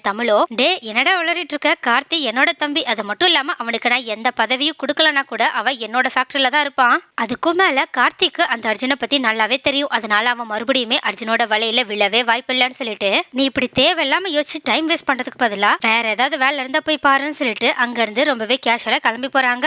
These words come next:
ஆனா தமிழ் இப்படி ரொம்பவே அசால்ட்டா இருக்கிறத பாக்குற நமச்சியோ மனசுக்குள்ளேயே, "ஒருவேளை தமிழ் மட்டும் கார்த்திக்கு நல்ல போஸ்டிங்க கொடுக்கலன்னா கண்டிப்பா கார்த்திக் அந்த அர்ஜுன் கூட போய் சேர்றதுக்கு வாய்ப்பு இருக்குன்னு" சொல்லிட்டு கொஞ்சம் பயத்தோட யோசிச்சுட்டு இருக்காங்க. இன்னொரு பக்கமும்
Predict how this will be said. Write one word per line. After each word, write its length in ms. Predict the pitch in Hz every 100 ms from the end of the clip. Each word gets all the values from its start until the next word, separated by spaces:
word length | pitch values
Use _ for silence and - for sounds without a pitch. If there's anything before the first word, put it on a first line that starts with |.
| 330
ஆனா 240 | 226 214 254
தமிழ் 280 | 226 269 381
இப்படி 240 | 359 311
ரொம்பவே 300 | 285 254 277
அசால்ட்டா 440 | 240 240 247 277 269
இருக்கிறத 220 | 240 240
பாக்குற 280 | 240 226 233
நமச்சியோ 560 | 220 214 262 277 220 262 -
மனசுக்குள்ளேயே, 600 | 233 220 - 262 240 240 302
"ஒருவேளை 340 | 247 196 226
தமிழ் 260 | 247 208 240
மட்டும் 240 | 226 226 285
கார்த்திக்கு 480 | 247 240 247 - 262 -
நல்ல 320 | 240 214 233 -
போஸ்டிங்க 360 | 330 - 302 277
கொடுக்கலன்னா 360 | 233 262 220 262
கண்டிப்பா 400 | - 208 220 254 -
கார்த்திக் 360 | 254 - 285
அந்த 200 | 277 254
அர்ஜுன் 180 | 214 240
கூட 180 | 247 247
போய் 180 | 247 247
சேர்றதுக்கு 580 | 240 240 240 - 220 294
வாய்ப்பு 320 | 220 220 247
இருக்குன்னு" 260 | 233 226 349
சொல்லிட்டு 280 | 339 294 -
கொஞ்சம் 280 | 294 262 220
பயத்தோட 400 | 208 208 220 294
யோசிச்சுட்டு 280 | 254 262 262
இருக்காங்க. 460 | 269 262 254 311 277
இன்னொரு 280 | 220 -
பக்கமும் 420 | 370 359 254 233